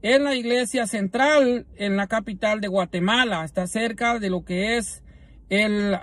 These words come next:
Hospital General San Juan de Dios. Está por ahí, por la Segunda Avenida, la zona uno, en la zona central de la capital guatemalteca.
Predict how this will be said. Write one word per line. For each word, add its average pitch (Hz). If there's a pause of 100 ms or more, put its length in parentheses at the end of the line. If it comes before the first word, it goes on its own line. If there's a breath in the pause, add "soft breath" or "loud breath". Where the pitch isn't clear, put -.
(120)
Hospital 233
General 208
San 196
Juan 202
de 185
Dios. 220 (240)
Está 196
por 208
ahí, 196
por 208
la 190
Segunda 202
Avenida, 247
la 220
zona 220
uno, 277 (400 soft breath)
en 262
la 285
zona 254
central 233 (440 soft breath)
de 208
la 240
capital 208
guatemalteca. 185